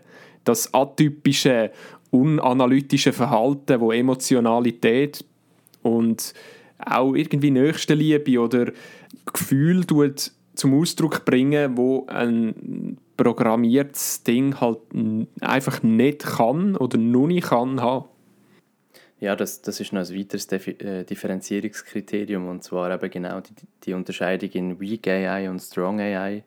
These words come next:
Speaker 2: wobei Weak A I dafür steht, eben, dass man sich nur auf gewisse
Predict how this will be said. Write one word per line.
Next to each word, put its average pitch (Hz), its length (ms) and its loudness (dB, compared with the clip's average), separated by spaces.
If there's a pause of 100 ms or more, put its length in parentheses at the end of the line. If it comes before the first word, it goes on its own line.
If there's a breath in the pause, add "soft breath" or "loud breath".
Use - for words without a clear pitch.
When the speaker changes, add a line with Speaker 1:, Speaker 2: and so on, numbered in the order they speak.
(120)
Speaker 2:
wobei 95 340 -6
Weak 101 240 -6
A 95 280 -6
I 95 60 -8
dafür 95 260 -6
steht, 92 380 -6
eben, 92 160 -4
dass 92 160 -6
man 95 100 -6
sich - 220 -8
nur 98 240 -2 (420 soft breath)
auf - 140 -18
gewisse 98 520 -6